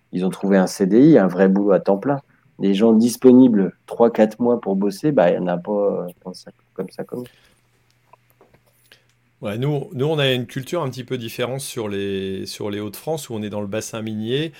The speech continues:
Speaker 2: euh, endroit où il y a encore, euh, jusqu'à quinze à vingt pour cent de chômage selon les secteurs.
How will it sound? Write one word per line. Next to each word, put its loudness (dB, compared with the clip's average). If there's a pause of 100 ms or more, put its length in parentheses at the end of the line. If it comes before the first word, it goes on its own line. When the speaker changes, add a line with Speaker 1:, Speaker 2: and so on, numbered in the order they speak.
(280)
Speaker 2:
euh, -10
endroit -2
où 0
il 0
y 4
a 0
encore, 0
euh, -2
jusqu'à -6
quinze -4
à 0
vingt -4
pour -14
cent -10
de -12
chômage -4
selon -6
les -6
secteurs. -6